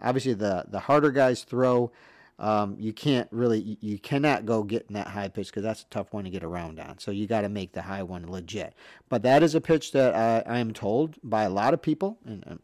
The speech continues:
maybe even me as well, uh, that we miss that high one f-,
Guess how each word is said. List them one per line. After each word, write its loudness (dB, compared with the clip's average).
maybe -4
even 2
me 0
as -4
well, 0
uh, -2
that -4
we 0
miss 0
that 2
high -2
one -4
f-, -20